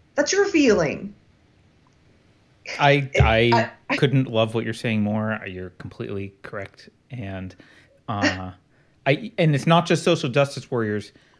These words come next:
Speaker 2: right? <clears throat> It happens, it happens a lot in relationships,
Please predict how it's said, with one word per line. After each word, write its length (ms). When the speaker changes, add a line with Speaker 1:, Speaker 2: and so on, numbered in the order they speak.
Speaker 2:
right? 300
<clears throat> 40
It 280
happens, 440
it 80
happens 260
a 60
lot 280
in 100
relationships, 920